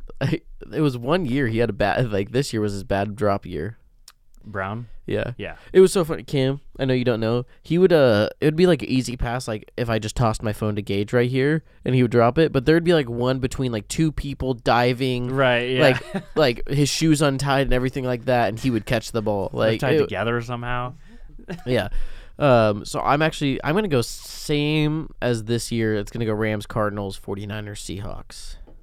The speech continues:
Speaker 2: Okay.
Speaker 1: Um, I think the Seahawks are actually gonna lose m-, way more games.
Speaker 2: Oh, I,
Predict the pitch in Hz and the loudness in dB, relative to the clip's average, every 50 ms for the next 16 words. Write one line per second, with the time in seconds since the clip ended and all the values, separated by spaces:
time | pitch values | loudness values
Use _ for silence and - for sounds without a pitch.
0 | - - - - - - - - 113 117 - 107 92 104 - - - - - - | -20 -20 -20 -20 -18 -18 -16 -14 -12 -12 -12 -12 -14 -14 -14 -12 -8 -8 -8 -10
1 | - - - - - - - 113 104 98 95 95 95 - - 123 127 - 135 120 | -12 -18 -20 -20 -14 -8 -6 -4 -4 -2 -4 -4 -6 -4 -2 -2 -2 -2 -2 -2
2 | 101 110 - - 110 107 104 - - 85 98 104 - - - 95 101 107 120 110 | -4 -4 -2 0 0 0 0 -2 -2 -4 -4 -4 -6 -8 -6 -6 -6 -6 -8 -8
3 | 107 107 107 104 104 101 101 95 90 85 82 62 71 82 - - - - - - | -8 -6 -6 -6 -4 -2 -2 -2 -2 -4 -6 -8 -10 -10 -10 -10 -10 -10 -12 -12
4 | - - - - - - - - - - - - - - 131 95 85 87 - - | -12 -12 -12 -12 -12 -14 -16 -18 -18 -16 -16 -14 -10 -8 -8 -8 -8 -12 -16 -18
5 | - - - 123 127 127 | -16 -12 -10 -10 -10 -10